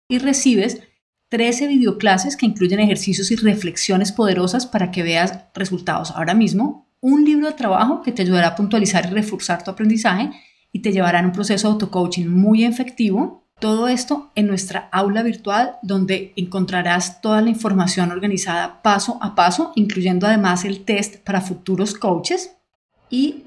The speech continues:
tu cupo para la clase magistral virtual, El poder del coaching en tu vida y como fuente de ingresos, la fórmula de cinco pasos que me ha permitido cobrar hasta quinientos dólares por sesión de coaching. Este sistema de coaching del que te estoy hablando y que quiero compartir contigo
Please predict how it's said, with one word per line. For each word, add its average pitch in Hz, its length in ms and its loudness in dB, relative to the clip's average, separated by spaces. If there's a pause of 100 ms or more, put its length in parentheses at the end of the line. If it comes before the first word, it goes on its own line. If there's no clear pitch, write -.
(140)
tu 214 160 -4
cupo 254 400 0
para 220 160 2
la 185 180 -2
clase 190 300 0
magistral 208 540 2
virtual, 208 580 -2
El 214 200 0
poder 180 380 0
del 214 180 0
coaching 208 420 0
en 196 160 -2
tu 247 100 0
vida 208 200 4
y 214 80 0
como 196 160 -4
fuente 165 300 -8
de 190 40 2
ingresos, 269 560 0
la 175 140 -2
fórmula 180 300 0
de 196 60 0
cinco 196 320 -2
pasos 208 260 0
que 220 100 -2
me 185 80 2
ha 156 60 -6
permitido 180 480 -2
cobrar 175 340 -4
hasta 180 200 -8
quinientos 175 500 -6
dólares 175 380 -6 (400)
por 214 320 -2
sesión 170 480 -4
de 156 100 -8
coaching. - 380 -10 (400)
Este 254 240 0
sistema 226 440 2
de 233 140 0
coaching 180 380 0
del 160 120 -2
que 180 80 -8
te - 100 -14
estoy - 180 -2
hablando 180 420 2
y 151 80 -4
que - 140 -16
quiero 180 280 -2
compartir 202 460 0
contigo 190 540 0